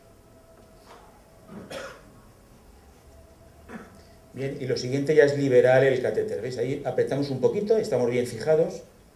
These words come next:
estamos bien apoyados, perdón, en la, en el, en el ventrículo derecho. Y bueno, pues con el sistema de liberación que ha explicado antes el doctor Morel, vamos poco a poco sacando, como veis allí,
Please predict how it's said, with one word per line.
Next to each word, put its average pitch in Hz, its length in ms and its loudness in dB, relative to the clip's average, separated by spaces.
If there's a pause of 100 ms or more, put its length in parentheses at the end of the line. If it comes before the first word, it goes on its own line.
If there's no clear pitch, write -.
(680)
estamos 127 260 -4
bien 131 140 -2
apoyados, 127 500 6
perdón, 113 320 -6
en 110 140 -8
la, 107 280 -4 (380)
en 113 120 -10
el, 107 380 -6
en 113 120 -8
el 113 80 -8
ventrículo 120 400 -4
derecho. 139 440 4 (1400)
Y 131 60 -10
bueno, 143 240 0
pues 120 200 -2
con 139 200 -4
el 123 80 -2
sistema 143 380 0
de 147 80 10
liberación 143 640 4
que 127 80 -6
ha - 20 -6
explicado 135 340 0
antes 143 300 -4
el 117 80 -10
doctor 107 280 -6
Morel, 160 480 0 (200)
vamos 139 280 -2
poco - 280 6
a - 100 6
poco - 500 6 (280)
sacando, 131 640 -2
como 127 160 0
veis 127 200 0
allí, 131 420 0